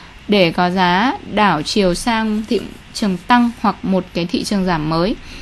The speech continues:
Thì điều này thường xảy ra với những biến động lớn của xu hướng bằng những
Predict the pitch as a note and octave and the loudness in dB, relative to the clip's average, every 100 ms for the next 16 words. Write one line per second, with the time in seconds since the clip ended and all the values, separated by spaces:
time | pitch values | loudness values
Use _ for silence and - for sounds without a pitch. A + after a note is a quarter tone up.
0 | - - A#3+ G#3 G3+ G3 F#3 F3 G#3 F3+ | -16 -4 2 4 4 4 2 2 2 2
1 | F3 E3+ D3 G#3 A3 G#3+ F3 F3+ A3+ A#3 | 0 -2 0 0 0 0 2 2 2 2
2 | G3+ F#3+ - F3 E3+ F#3+ A#3 E3 G#3+ G#3+ | 2 2 0 0 2 0 -2 0 0 0
3 | E3+ G3+ G#3+ F3 - | 0 0 0 -2 -2